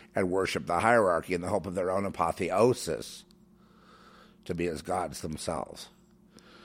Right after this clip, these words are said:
And the requirement is things like pedophilia are required.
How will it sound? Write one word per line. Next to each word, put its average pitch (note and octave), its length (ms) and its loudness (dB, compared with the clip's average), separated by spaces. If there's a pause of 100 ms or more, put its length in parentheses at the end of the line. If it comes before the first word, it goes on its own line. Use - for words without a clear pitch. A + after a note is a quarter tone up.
(260)
And D2+ 400 -4
the D#2 100 -6
requirement E2 720 4
is D#2 360 -4
things F2+ 440 -2
like E2+ 180 0
pedophilia G2 600 2
are F#2 180 2
required. G#2+ 960 4